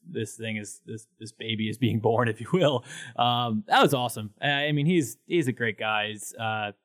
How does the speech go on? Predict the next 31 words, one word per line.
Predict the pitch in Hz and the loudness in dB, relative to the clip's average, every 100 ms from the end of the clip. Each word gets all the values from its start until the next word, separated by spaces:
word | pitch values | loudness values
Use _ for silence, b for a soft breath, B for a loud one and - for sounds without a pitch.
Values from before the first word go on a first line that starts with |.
| _ _ _ | _ _ _
and | 123 127 | 0 2
it's | 117 110 | 2 -2
extremely | 117 - 160 147 120 | -6 0 4 6 6
humbling. | 107 101 95 92 101 | 4 -2 -6 -10 -6
That's | 113 131 | -2 -2
exactly | 110 120 - 113 | -2 -4 -2 -4
the | 95 | -6
word. | 95 92 92 104 110 | -10 -14 -10 -8 -4
There's | 107 | -2
no | 131 123 | 2 2
other | 117 110 | 0 -4
word | 104 98 | -10 -12
for | 110 107 | -8 -6
it. | 104 - b b b b 117 | -6 -8 b b b b 2
Um, | 113 107 101 | 4 4 4
but | 131 | 4
yeah, | 143 | 4
that | 127 | 2
was, | 123 117 | -2 -2
that | 131 | -2
was | 120 - | -2 -2
great. | 107 104 | -6 -6
And | 101 101 101 | -8 -10 -4
what | 123 | -2
he's | 113 104 | 0 -2
put | - 104 | -6 -14
together | 98 98 - | -10 -10 -12
for | |
this | 95 - | -14 -10
city | 101 92 | -12 -12
is | 95 - | -16 -20